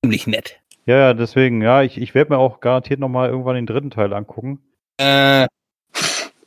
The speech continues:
Speaker 2: Was?
Speaker 1: Äh.
Speaker 2: So schlecht?
Speaker 1: Ich mag ihn nicht, sagen wir's doch mal so.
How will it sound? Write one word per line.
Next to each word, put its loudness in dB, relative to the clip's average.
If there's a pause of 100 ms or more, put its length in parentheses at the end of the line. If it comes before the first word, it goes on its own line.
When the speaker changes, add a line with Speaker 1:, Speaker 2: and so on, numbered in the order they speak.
(440)
Speaker 2:
Was? -2
Speaker 1:
Äh. 0 (220)
Speaker 2:
So 0
schlecht? 0 (280)
Speaker 1:
Ich 0
mag 2
ihn 0
nicht, -2
sagen 2
wir's -4
doch -6
mal -2
so. -6